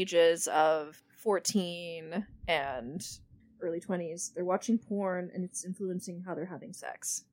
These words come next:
People are now coming on each other's boobs. Um, they were very, very, very concerned. And they were also really concerned about hookup culture, which they defined as, like, fellatio. Fellatio in the context of heterosexual, like, casual fling.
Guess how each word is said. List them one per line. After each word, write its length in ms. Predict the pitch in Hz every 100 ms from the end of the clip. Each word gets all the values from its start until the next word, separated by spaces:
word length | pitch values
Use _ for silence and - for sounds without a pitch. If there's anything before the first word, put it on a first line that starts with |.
| _ _
People 360 | - 233 208 202
are 80 |
now 280 | 180 180 180
coming 440 | - - 202 190 190
on 160 | 175
each 200 | 175 -
other's 240 | 160 139 -
boobs. 560 | 139 104 78 - - -
Um, 460 | 160 143 147 202 -
they 120 | 208
were 100 | 180
very, 280 | 180 214 208
very, 260 | 226 185 190
very 200 | 180 175
concerned. 600 | - 240 - 147 143 196
And 100 | 208
they 60 |
were 80 | 226
also 240 | 233 - 302
really 200 | 233 254
concerned 540 | 254 247 165 175 185 -
about 220 | 165 151 - -
hookup 220 | 180 226 _
culture, 400 | 269 - 339 339 359 _ _ _ -
which 240 | 196 -
they 100 | 202
defined 720 | 190 - 185 175 202 202 202 -
as, 640 | 175 175 160 160 - - _ _ -
like, 200 | 156 -
fellatio. 800 | 180 143 151 - 240 254 294 339 _ _ _ _ _ _ _ _ -
Fellatio 320 | 190 - 196
in 80 | 180
the 60 |
context 560 | 180 160 190 170 - -
of 120 | - - -
heterosexual, 800 | 160 156 156 147 - 143 147 147
like, 240 | 143 - -
casual 500 | - 120 151 131 110
fling. 420 | - 151 143 262